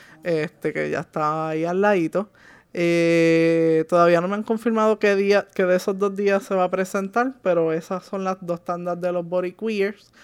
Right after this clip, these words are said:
Aquí sí que no se lo pueden pende-, perder. Búsquenos en Facebook, arroba Sam Cortometraje, todo juntito.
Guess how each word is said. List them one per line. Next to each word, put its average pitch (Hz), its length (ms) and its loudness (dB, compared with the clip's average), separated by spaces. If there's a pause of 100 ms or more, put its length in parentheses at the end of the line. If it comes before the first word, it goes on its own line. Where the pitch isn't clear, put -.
(180)
Aquí 165 180 -8
sí - 380 -14
que 165 120 -6
no 156 120 -8
se 175 100 -6
lo 170 100 -2
pueden 170 260 -2
pende-, 214 580 -6
perder. 202 500 0 (160)
Búsquenos 170 400 -8
en 190 120 -8
Facebook, 190 600 -4 (440)
arroba 165 560 0
Sam 165 400 0
Cortometraje, 180 720 -2
todo 165 240 -8
juntito. 185 560 -4